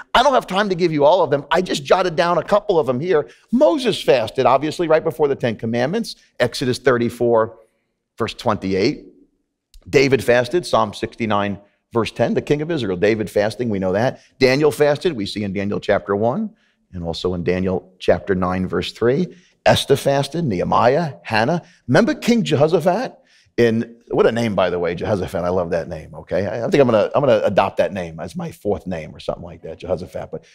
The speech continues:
King Jehoshaphat, remember the enemies were approaching, and would they declare a national fast?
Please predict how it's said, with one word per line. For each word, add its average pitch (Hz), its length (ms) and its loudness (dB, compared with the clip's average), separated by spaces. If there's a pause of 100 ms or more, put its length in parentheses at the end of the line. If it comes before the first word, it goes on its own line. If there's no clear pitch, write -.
(200)
King 220 220 4
Jehoshaphat, 123 800 2 (300)
remember 185 240 2
the 160 180 -2
enemies 156 440 0
were 127 100 0
approaching, 147 760 -2
and 110 120 -8
would 143 160 -4
they 147 120 -4
declare 123 580 -4 (140)
a 95 80 -10
national 110 640 -6
fast? - 520 -16